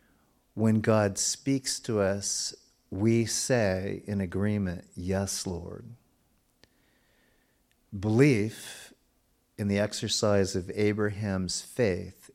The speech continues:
is what made him a father of faith. And it is ultimately what, as the scriptures reveal all the way back in Genesis, is all it took on that given moment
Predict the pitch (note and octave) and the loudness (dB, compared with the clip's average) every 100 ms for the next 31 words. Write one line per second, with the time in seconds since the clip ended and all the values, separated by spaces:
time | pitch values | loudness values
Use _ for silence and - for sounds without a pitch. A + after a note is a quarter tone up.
0 | _ G2+ F#2+ - F#2+ F#2+ - F#2+ F#2 - | _ -4 -4 -2 -4 -4 -2 -2 -2 -4
1 | B2+ A2+ F#2 F2+ G2 _ _ _ _ _ | -4 -2 -2 -4 -8 _ _ _ _ _
2 | _ - F#2 - - F#2+ G2 F#2 F2 F2 | _ -6 -6 -2 2 4 4 2 -2 -4
3 | - - - A#2+ - - _ _ _ _ | -6 -6 -6 -12 -18 -20 _ _ _ _
4 | _ _ - G#2 G2+ G2 F#2+ F2+ - A2 | _ _ 0 2 4 4 2 0 2 2
5 | A#2+ - B2+ A#2 - A2 G#2 G2+ F#2+ G2+ | 2 0 0 -2 -2 -2 0 -2 2 2
6 | F#2 - - - G2 F#2 F2+ F#2 - - | 2 -4 -14 -12 -8 -8 -8 -8 -8 -6
7 | G2 - F#2+ - F#2+ E2+ F#2+ A#2 A#2+ F#2 | -6 -4 -6 -4 -2 0 2 4 4 2
8 | F#2 F#2+ F#2 F#2 F2+ - _ - - - | 2 0 0 -4 -6 -10 _ -20 -20 -20
9 | _ G2 G2 F2 F#2+ A#2 - F#2+ F2+ F2+ | _ -4 -2 0 0 0 -2 -4 -4 -6
10 | F2 - - F#2 G2+ A2 - - F#2+ - | -8 -6 -2 0 0 -2 -8 -6 -6 -6
11 | - - _ _ _ _ _ _ _ _ | -16 -20 _ _ _ _ _ _ _ _
12 | _ _ - G2 F#2 E2+ - G2+ G2+ G#2+ | _ _ -6 -2 -2 -4 -4 -2 0 0
13 | G2 F#2 F2+ F#2+ | 0 0 -2 -8